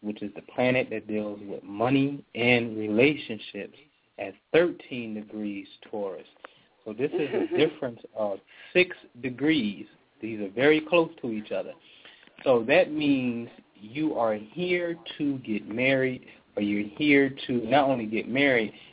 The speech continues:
Speaker 1: but you're here to, uh, also learn about finances, money,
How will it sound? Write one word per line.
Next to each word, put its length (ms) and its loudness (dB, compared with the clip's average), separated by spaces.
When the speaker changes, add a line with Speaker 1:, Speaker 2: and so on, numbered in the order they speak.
Speaker 1:
but 240 -2
you're 160 -6
here 480 4
to, 340 0
uh, 220 6
also 720 2
learn 320 -6
about 320 0
finances, 800 0
money, 320 2